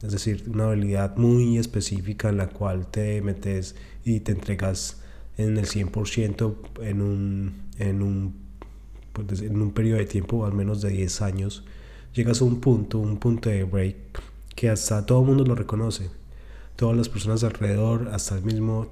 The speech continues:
todos reconocen este punto de break de suerte, porque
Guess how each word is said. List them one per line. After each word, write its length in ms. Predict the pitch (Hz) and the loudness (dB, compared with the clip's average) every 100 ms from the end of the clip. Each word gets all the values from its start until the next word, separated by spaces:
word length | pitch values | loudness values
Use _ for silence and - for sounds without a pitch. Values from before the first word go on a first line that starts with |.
| - | -6
todos 260 | - 110 107 | -2 -2 0
reconocen 480 | 101 101 95 95 101 | -2 -2 -2 -2 -2
este 180 | - | -2
punto 320 | - 110 98 98 | -4 -4 -2 -2
de 60 | |
break 280 | 92 90 90 | 0 0 0
de 100 | 95 | -4
suerte, 500 | - 110 95 - 101 - - - - - - - | 0 -2 -2 -4 -8 -8 -16 -18 -18 -18 -14 -2
porque 760 | 120 117 - 127 120 117 120 | 0 0 0 2 4 2 -2